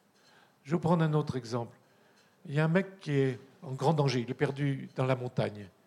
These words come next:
Allez, euh, il y a la tempête. Tout le monde trouve ça normal, euh, de mettre tous les sauveteurs, les C R S, les chiens, les hélicoptères au prix de leur vie parce que c'est un homme en danger. Et un homme en danger, c'est l'ambassadeur de tous les hommes.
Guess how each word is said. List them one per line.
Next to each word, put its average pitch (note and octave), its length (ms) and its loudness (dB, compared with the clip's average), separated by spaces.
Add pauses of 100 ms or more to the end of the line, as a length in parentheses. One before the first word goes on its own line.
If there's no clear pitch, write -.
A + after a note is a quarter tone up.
(400)
Allez, B2 260 -6 (480)
euh, B2+ 120 -2
il B2 100 -6
y B2 60 -4
a A#2 40 -2
la A#2 60 -4
tempête. D3 580 0 (220)
Tout - 100 2
le F#3+ 60 2
monde A3+ 160 4
trouve D3+ 160 -8
ça D#3+ 180 4
normal, C#3+ 600 2 (580)
euh, C3 220 2
de B2+ 140 0
mettre E3 280 0
tous F#3+ 100 0
les D#3 120 0
sauveteurs, E3+ 540 0 (220)
les D3 120 2
C C3+ 280 0
R A#2+ 120 0
S, F3+ 320 2 (360)
les B2+ 220 0
chiens, C#3+ 260 -2 (280)
les C3+ 220 2
hélicoptères C#3 500 0 (280)
au D3 120 -4
prix G3 240 0
de D3+ 80 -2
leur C3 140 2
vie E3 140 -4
parce D3+ 200 -2
que D3+ 100 -6
c'est D3+ 140 -2
un C#3 160 2
homme F3 160 4
en C#3+ 80 0
danger. B2+ 320 0 (260)
Et D3 60 0
un C#3+ 100 2
homme G#3 160 4
en F3 80 4
danger, F3 320 2 (560)
c'est - 160 -2
l'ambassadeur F#3 600 4
de D#3 80 0
tous A3+ 260 0
les D3 240 2
hommes. A2 300 0